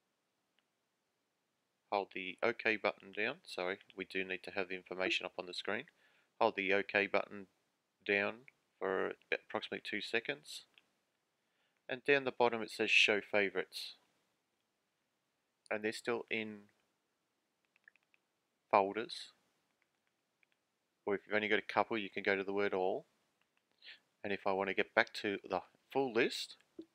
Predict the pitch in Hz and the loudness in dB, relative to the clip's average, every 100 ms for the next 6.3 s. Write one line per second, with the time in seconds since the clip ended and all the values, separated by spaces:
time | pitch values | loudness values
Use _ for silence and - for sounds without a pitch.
0 | _ _ _ _ - - 117 107 - 98 | _ _ _ _ -20 -2 -2 -2 -6 -4
1 | 92 101 92 - 110 - - - - 92 | -4 -4 -6 -4 -2 -2 -6 -10 -6 -4
2 | 90 87 - 107 107 123 135 - _ _ | -2 -4 -4 -2 0 0 0 -2 _ _
3 | _ _ _ _ _ _ _ 101 92 90 | _ _ _ _ _ _ _ 0 0 2
4 | 87 85 - 92 101 - 95 98 92 98 | 0 0 -2 0 0 0 -2 -2 -2 -6
5 | - 101 - 101 - 104 - 123 - 151 | -6 -8 -6 -6 -6 -8 -2 -2 -2 -6
6 | 170 - | -12 -16